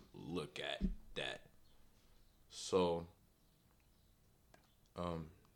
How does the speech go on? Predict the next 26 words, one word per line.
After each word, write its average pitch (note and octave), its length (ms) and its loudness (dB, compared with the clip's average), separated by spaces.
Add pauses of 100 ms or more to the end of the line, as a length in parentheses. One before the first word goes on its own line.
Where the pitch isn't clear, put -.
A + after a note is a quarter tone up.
the G2+ 80 4
both A2+ 360 8
of F2+ 140 10
us, D#2+ 200 -2
we G2 80 0
literally G2 260 2
start E2 280 4
learning F#2 300 8
together, F#2 640 0 (840)
and, E2 200 -4
um, D#2 320 -4 (1000)
it A2+ 100 6
even F#2 300 8
made G2+ 180 10
our F#2 280 12
relationship E2 720 2
even D#2 240 -2
stronger D#2+ 580 0 (440)
on E2+ 120 0
a D#2+ 80 2
spiritual E2+ 560 0
level, E2+ 440 2
and, E2 220 -2
um, E2+ 400 0 (2500)
it - 280 0 (840)
came A2 540 6